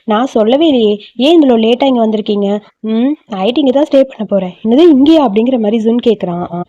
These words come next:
வின்னுக்கு புரிஞ்சிருச்சு, "நான் சாப்பாடுலாம் எடுத்துட்டு போறேன்ப்பா, ஆனா ஒண்ணு, மேல சவுண்ட் ப்ரூஃப் கிடையாது, பார்த்து, சரியா?" அப்படின்னு சொல்ல, "டேய், ஓடிடு" அப்படிங்கிற மாதிரி ஜுன்னுக்கு டென்ஷனா இருக்கு. அப்புறம் சோன் அப்படியே பார்த்துட்டு, "நான் உன்னை பார்க்கறதுக்கு தான் வந்தேன், ஒரு நிமிஷம் இரு, போறேன்."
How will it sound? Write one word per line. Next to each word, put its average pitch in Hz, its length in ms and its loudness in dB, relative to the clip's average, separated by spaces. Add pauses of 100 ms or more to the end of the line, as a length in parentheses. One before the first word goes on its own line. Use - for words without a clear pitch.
(160)
வின்னுக்கு 277 420 2
புரிஞ்சிருச்சு, 262 500 0
"நான் 214 300 -4
சாப்பாடுலாம் 254 520 0
எடுத்துட்டு 247 300 -4
போறேன்ப்பா, 254 420 2 (240)
ஆனா 220 340 0
ஒண்ணு, 233 260 0 (120)
மேல 214 300 -2
சவுண்ட் 262 360 -2
ப்ரூஃப் - 280 -2
கிடையாது, 247 380 2 (100)
பார்த்து, 254 400 0
சரியா?" 247 320 2
அப்படின்னு 233 240 0
சொல்ல, 226 280 -2
"டேய், 220 260 0
ஓடிடு" 262 360 4
அப்படிங்கிற 214 380 0
மாதிரி 190 260 -4
ஜுன்னுக்கு 247 340 -2
டென்ஷனா 208 380 -4
இருக்கு. 185 280 -6 (440)
அப்புறம் 277 320 -2
சோன் 285 300 4
அப்படியே 240 260 2
பார்த்துட்டு, 240 400 -2 (280)
"நான் 214 180 -2
உன்னை 208 220 -2
பார்க்கறதுக்கு 226 400 -4
தான் 220 120 2
வந்தேன், 214 220 -2
ஒரு 202 80 0
நிமிஷம் 220 260 0
இரு, 220 100 0
போறேன்." 202 300 -2